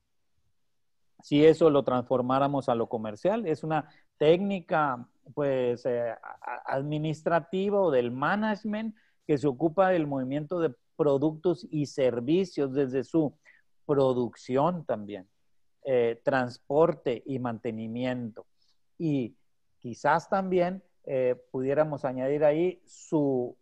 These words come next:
exposición y su, eh, venta final a, a, a, al, al objetivo final, ¿no? Entonces, eh, vemos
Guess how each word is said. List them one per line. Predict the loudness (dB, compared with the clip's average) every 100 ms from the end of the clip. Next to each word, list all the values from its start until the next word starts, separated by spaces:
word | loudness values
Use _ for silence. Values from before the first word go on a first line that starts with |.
| -10
exposición | -10 -10 -8 -8 -8 -10 -2 0 0 -4 _ _ -12
y | -12
su, | -8 -8 -8 _ _ -10
eh, | -6 -4 -6 -8
venta | 0 2 2 -4 -8
final | -8 -10 -6 -6 -8 _ _ -6
a, | -2 -2
a, | -2 -4 -4
a, | -4 -4 -4
al, | -4 -8 -6
al | -4
objetivo | -4 -6 -10 -6 -4 -2 -2
final, | -4 -10 -8 -8 -8
¿no? | -8 _ _ _ -14
Entonces, | -2 -2 2 2 2 _ _ _ _ _ -2
eh, | 2 4 4 2 -2 _
vemos | -2 2 2 0